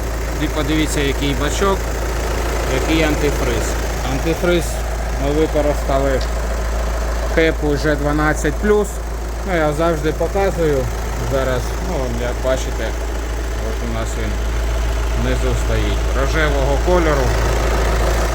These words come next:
Гарний дуже антифриз, оригінал. Все працює справно, система чистенька, пічка валить дуже гарно. З усіх дефлекторів іде тепло.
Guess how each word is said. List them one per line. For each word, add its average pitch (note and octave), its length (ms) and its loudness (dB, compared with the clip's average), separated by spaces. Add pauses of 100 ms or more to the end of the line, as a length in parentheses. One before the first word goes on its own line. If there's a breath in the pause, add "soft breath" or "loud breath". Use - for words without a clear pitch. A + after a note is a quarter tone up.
(180)
Гарний D#3+ 380 4
дуже D#3 280 2
антифриз, E3+ 640 2
оригінал. E3 720 0 (960)
Все F3+ 140 4
працює F3 540 0
справно, G3 600 0 (100)
система E3+ 460 0 (180)
чистенька, C#3+ 560 0 (120)
пічка F3 440 0 (100)
валить D3 400 0
дуже D3+ 240 0
гарно. E3 520 2 (460)
З C3+ 40 0
усіх D3+ 320 0
дефлекторів D3+ 680 -2
іде D3 260 0
тепло. E3+ 580 0